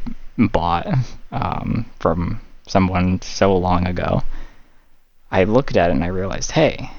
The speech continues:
I think I might be able to turn this into the Fitness Gram Pacer test." So I, I did back in twenty eighteen,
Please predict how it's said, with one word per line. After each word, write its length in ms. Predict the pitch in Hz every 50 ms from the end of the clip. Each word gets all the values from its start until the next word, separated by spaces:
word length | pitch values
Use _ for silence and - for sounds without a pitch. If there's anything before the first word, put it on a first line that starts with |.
| - - - - - - - - _ _ _ _
I 140 | - 107 101
think 320 | - - - 117 147 -
I 80 | 185 175
might 180 | 151 131 113 -
be 80 | -
able 140 | 95 - 110
to 80 | 82 -
turn 220 | - - 87 -
this 180 | - - - -
into 160 | - - 98
the 60 | -
Fitness 340 | - - - - 64 - -
Gram 200 | - 76 87 107
Pacer 320 | - 76 - - - -
test." 300 | - - 85 85 - -
So 140 | - - 95
I, 160 | 101 98 - -
I 120 | - 101
did 440 | 101 107 - 147 170 151 113 98 98
back 260 | - 104 107 107 -
in 120 | 104 104 92
twenty 460 | - - - 113 123 131 123 123 113
eighteen, 560 | - - - - 113 101 - 87 113 139 135